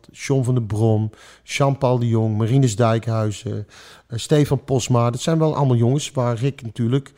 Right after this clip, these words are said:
eh, ook weer dingen van, eh, van opsteekt. En dit jaar heeft hij de cursus coach betaald voetbal gevolgd. Eh, abrupt moeten stoppen, hè, maar volgens mij is het zo dat hij, eh, nog een aantal dingen moet doen, maar hij,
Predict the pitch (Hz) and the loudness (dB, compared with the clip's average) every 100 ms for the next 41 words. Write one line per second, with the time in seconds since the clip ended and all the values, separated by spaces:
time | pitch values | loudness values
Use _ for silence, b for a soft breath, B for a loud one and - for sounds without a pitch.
0 | B B B B - 127 - 156 139 117 | B B B B -8 -6 0 0 0 2
1 | 135 123 110 117 117 113 110 117 - 175 | 4 4 2 0 0 0 -2 -4 -6 -6
2 | - 147 113 117 113 175 - 135 113 87 | -6 -8 -4 -2 2 2 4 2 0 -4
3 | - _ - 131 131 131 113 107 - 127 | -14 _ -4 -2 -2 -2 -2 -2 0 -2
4 | 98 - 117 - - 104 - 143 143 143 | -2 -4 -4 -4 -8 -8 -8 -4 -4 -4
5 | 110 135 151 - B B B B B B | -4 -2 -2 -4 B B B B B B
6 | - 110 - 120 127 123 151 - - 123 | -6 -6 -4 0 4 6 4 2 -4 -2
7 | 131 123 - 131 131 160 143 160 127 120 | 0 -2 0 0 2 0 2 2 2 2
8 | - - - - 123 117 131 120 127 110 | -2 -8 -10 -6 -2 2 2 2 0 -4
9 | - 123 120 120 - 117 B B B B | -4 -2 -2 -4 -4 -6 B B B B
10 | B 117 117 120 120 123 131 120 120 127 | B -10 -4 -2 -2 0 -2 0 2 4
11 | 120 117 110 117 113 127 | 4 2 2 2 2 0